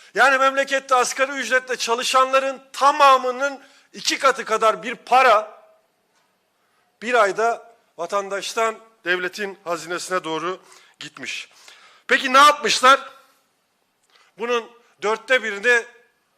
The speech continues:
faizlere harcamışlar. Sarayda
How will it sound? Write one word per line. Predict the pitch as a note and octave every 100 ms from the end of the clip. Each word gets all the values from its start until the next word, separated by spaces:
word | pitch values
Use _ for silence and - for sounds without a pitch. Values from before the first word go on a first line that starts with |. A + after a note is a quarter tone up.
| _
faizlere | _ E3+ F#3 F#3+ E3 F#3+ G3 F#3 - _ _
harcamışlar. | C3+ C#3+ B2+ A#2 - A2 F#2 _ _ _ _ -
Sarayda | - B3 B3+ B3+ B3 C4 C4 - -